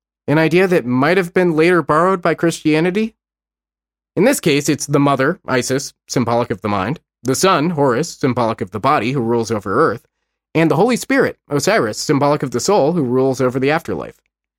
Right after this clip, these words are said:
That might be a stretch, but the Holy Trinity in balance was a big deal for the Egyptians, and it's a pretty common theme for many religions in the ancient world and now. It's a pretty solid symbolic concept that the body, mind, and soul must be kept in healthy balance and harmony for one to be the best version of themselves that they can be.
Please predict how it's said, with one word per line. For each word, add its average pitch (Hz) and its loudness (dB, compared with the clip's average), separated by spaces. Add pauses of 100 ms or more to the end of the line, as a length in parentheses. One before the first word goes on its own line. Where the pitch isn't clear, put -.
(680)
That 214 2
might 202 2
be 196 4
a 165 2
stretch, 156 0
but 160 2
the 147 -2
Holy 175 4
Trinity 131 0
in 117 0
balance 120 -2
was 127 0
a 120 0
big 170 0
deal 156 2
for 131 -4
the 117 2
Egyptians, 113 -4 (440)
and 294 2
it's 294 0
a 359 0
pretty 269 0
common 208 2
theme 170 2
for 123 0
many 139 2
religions 156 2
in 117 -2
the 110 -4
ancient 151 -2
world 160 2
and 127 0
now. 131 -2 (920)
It's 147 -12
a - -20
pretty 277 2
solid 233 2
symbolic 175 2
concept 151 -2
that - -4
the 101 -2
body, 120 0
mind, 113 -2
and 104 -6
soul 123 -2
must 104 -8
be 101 -4
kept - -8
in 92 -6
healthy 120 -6
balance 107 -4
and 95 -10
harmony 107 -4
for 104 -6
one 110 -2
to 101 -8
be 110 -2
the 95 -12
best 110 -4
version 120 -2
of 117 -2
themselves 117 -2
that 113 -10
they 117 -4
can 156 -2
be. 78 -10